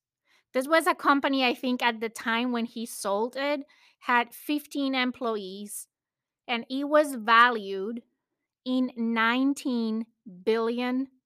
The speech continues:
dollars. This person is Brian Atkin. And, you know,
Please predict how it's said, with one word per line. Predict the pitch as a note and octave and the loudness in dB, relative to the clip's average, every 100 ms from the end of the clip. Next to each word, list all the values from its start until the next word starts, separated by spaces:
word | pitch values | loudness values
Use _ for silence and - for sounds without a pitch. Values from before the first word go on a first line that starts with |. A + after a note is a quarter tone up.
| - F#3+ | -20 -8
dollars. | F3+ D#3 - - - - _ _ _ _ - | -8 -6 -12 -18 -20 -20 _ _ _ _ 4
This | D4 D#4+ - | 6 6 0
person | D#4 D4+ D4 A#3+ | 2 4 2 0
is | A#3 | -2
Brian | G#3+ A3 A3+ A#3 A#3 | -2 0 2 0 -2
Atkin. | G3 G#3 _ F#3+ E3+ - _ _ _ _ - | -4 -6 _ -18 -16 -20 _ _ _ _ -4
And, | B3+ A#3+ A#3 A3 _ _ _ _ _ _ _ _ _ _ - | 0 2 2 -4 _ _ _ _ _ _ _ _ _ _ -4
you | E4+ | 2
know, | D4+ C#4 | 6 6